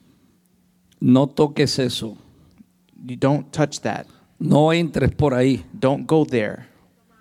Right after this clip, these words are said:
Speaker 1: Salte de ese sitio.
Speaker 2: Get out of there.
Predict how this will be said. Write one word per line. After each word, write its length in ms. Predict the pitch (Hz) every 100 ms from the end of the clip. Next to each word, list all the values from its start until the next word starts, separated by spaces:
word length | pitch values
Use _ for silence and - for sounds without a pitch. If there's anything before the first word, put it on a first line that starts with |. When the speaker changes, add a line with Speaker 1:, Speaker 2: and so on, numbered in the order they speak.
| _ _ _ -
Speaker 1:
Salte 680 | - - 156 165 131 147
de 80 | 135
ese 220 | 151 160
sitio. 480 | - 156 147 143 113 113
Speaker 2:
Get 160 | 143 143
out 220 | 139 147
of 140 | 123
there. 340 | 117 110 101